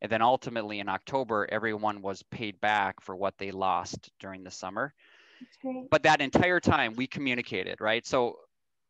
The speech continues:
Speaker 1: I, I think that we are very, I think we have a, we do a good job of, of understanding our vision and executing it,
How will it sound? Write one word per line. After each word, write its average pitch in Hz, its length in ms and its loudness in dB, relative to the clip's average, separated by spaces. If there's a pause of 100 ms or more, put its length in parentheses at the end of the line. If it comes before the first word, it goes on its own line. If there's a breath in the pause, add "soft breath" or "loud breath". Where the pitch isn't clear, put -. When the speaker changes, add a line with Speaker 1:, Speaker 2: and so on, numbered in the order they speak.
(160)
Speaker 1:
I, - 60 -2 (100)
I 143 80 2
think 165 240 -2
that 139 200 4
we 127 280 0
are 110 280 6
very, 123 580 0
I 135 80 0
think 160 180 -6
we 160 80 6
have 143 80 2
a, 120 60 0 (120)
we 143 120 0
do 147 120 0
a 127 60 0
good 151 160 -2
job 123 320 4
of, 104 180 -2 (100)
of 110 140 0
understanding 123 640 0
our 104 100 0
vision 104 440 -6 (560)
and 110 120 -4
executing 143 580 -6
it, 156 160 -2